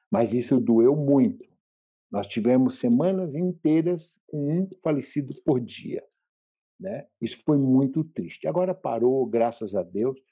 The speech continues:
mas a gente também tem essa obrigação desses autores, de, de, de não esquecer deles, né? E dar continuidade a esse trabalho. Então, dia dois, eu marquei um horário bom,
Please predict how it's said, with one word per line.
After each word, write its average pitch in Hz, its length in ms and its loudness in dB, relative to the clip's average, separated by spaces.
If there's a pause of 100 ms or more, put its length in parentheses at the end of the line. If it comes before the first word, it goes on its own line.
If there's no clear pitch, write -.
(300)
mas 113 280 0
a 120 40 2
gente 127 300 2
também 120 300 0
tem 123 260 -4
essa 120 220 -6
obrigação 117 840 -2
desses 113 440 -2
autores, - 680 -8 (380)
de, 95 220 0
de, 95 180 -2
de 98 180 -2
não 104 160 2
esquecer 104 680 -2
deles, 95 680 -6
né? 110 300 -4 (320)
E - 80 -4
dar 110 340 -2
continuidade 110 720 -2
a - 20 -10
esse - 180 -14
trabalho. 107 520 -4
Então, 127 420 0 (280)
dia 107 180 4
dois, 117 580 2
eu 123 100 4
marquei 110 680 0
um 107 200 0
horário 101 400 -4 (180)
bom, - 260 0